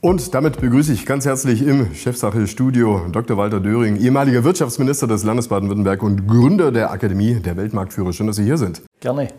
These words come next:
Speaker 1: Herzlich willkommen. Wir müssen einen aktuellen Bezug natürlich herstellen. Das gerade gekippte Heizungsgesetz, haben Sie dazu eine Meinung?
Speaker 2: Abenteuerlich,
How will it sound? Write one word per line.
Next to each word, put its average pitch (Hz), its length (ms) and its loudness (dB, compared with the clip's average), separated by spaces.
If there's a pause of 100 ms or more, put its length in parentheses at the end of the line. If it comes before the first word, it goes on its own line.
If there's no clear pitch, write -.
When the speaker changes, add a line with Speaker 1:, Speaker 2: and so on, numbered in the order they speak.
Speaker 1:
Herzlich 180 420 0
willkommen. 160 340 2
Wir 143 120 4
müssen 226 180 0
einen 165 240 0
aktuellen 160 640 2 (320)
Bezug 170 500 2
natürlich 151 680 2
herstellen. 151 720 0
Das 117 260 -2 (260)
gerade 143 380 0
gekippte 110 640 -2
Heizungsgesetz, 120 720 0
haben 120 160 -2
Sie 120 40 -4
dazu 110 220 -4
eine 98 140 -2
Meinung? 92 240 -2 (840)
Speaker 2:
Abenteuerlich, 117 760 -4